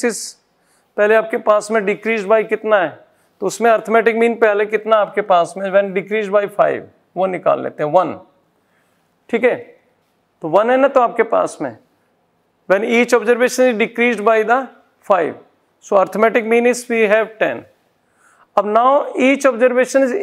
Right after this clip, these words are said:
increased by what, टू, दो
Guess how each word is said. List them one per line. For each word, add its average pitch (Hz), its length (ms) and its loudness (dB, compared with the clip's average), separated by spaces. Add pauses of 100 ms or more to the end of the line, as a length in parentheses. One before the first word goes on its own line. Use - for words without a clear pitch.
increased 240 500 -2
by 254 140 2
what, 247 320 -2 (1120)
टू, 247 100 2 (580)
दो 214 580 0